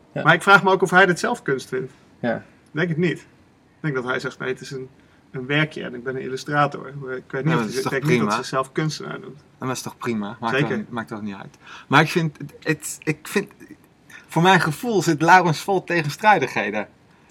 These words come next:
Speaker 2: Ja,
Speaker 3: Je
Speaker 2: en
Speaker 3: zegt
Speaker 2: vol,
Speaker 3: ja,
Speaker 2: en vol,
Speaker 1: Dat, dat is mijn persoonlijkheidstype.
Speaker 2: en vol, eh, en vol romantiek.
Speaker 1: Ja.
Speaker 2: Nou,
Speaker 3: Ja,
Speaker 2: hij
Speaker 3: maar
Speaker 2: heeft een
Speaker 3: ik,
Speaker 2: soort
Speaker 3: ik,
Speaker 2: hele
Speaker 3: ik, maar
Speaker 2: mooie,
Speaker 3: ik,
Speaker 2: eh,
Speaker 3: nou, ik ben, ik heb, mijn gedachten zijn met name over dit soort dingen ook altijd wel vrij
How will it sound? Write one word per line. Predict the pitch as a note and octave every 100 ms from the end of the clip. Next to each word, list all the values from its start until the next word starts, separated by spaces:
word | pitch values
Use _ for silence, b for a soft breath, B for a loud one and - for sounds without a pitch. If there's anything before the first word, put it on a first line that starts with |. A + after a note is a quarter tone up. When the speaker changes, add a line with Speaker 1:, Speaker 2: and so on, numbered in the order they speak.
| b
Speaker 2:
Ja, | C3
Speaker 3:
Je | E3+
Speaker 2:
en |
Speaker 3:
zegt | F#3 F#3
Speaker 2:
vol, |
Speaker 3:
ja, | G3+
Speaker 2:
en | E3+
vol, | D#3
Speaker 1:
Dat, |
dat | D#3 D#3
is | D3+
mijn | D3 C#3
persoonlijkheidstype. | C#3 F#3 G3+ G#3 A#2+ A2+ C#3 C#3+
Speaker 2:
en | D3+
vol, |
eh, | F#3+
en | D#3+
vol | B2+ A#2+
romantiek. | C#3 D3+ D3 D#3+ - - _ -
Speaker 1:
Ja. | G3 E3 _ _ _ _ _ _ _ _ _ _ _ _ _ b b b
Speaker 2:
Nou, | F3
Speaker 3:
Ja, | D#3
Speaker 2:
hij | F3
Speaker 3:
maar | C#3+
Speaker 2:
heeft | C#3+
een |
Speaker 3:
ik, | D#3
Speaker 2:
soort | - D#3
Speaker 3:
ik, | D#3
Speaker 2:
hele | D#3 E3+ F#3+
Speaker 3:
ik, | D#3
maar | F3
Speaker 2:
mooie, | F3+ E3+
Speaker 3:
ik, |
Speaker 2:
eh, | D#3 D3+
Speaker 3:
nou, | D3 D3
ik | E3+
ben, | G#3 G3 G3 -
ik | G3
heb, | F#3 F3+ -
mijn | F3 E3 E3
gedachten | D3+ E3 E3 - D3+
zijn | - D3+ - _ _ _ -
met | C#3+ C3
name | D3+ D#3 D#3
over | B2+ A#2+
dit | C3+ D3
soort | B2+
dingen | B2+ B2 -
ook | D3 C#3
altijd | C3 A#2+
wel | A#2+ A2+
vrij | - A#2+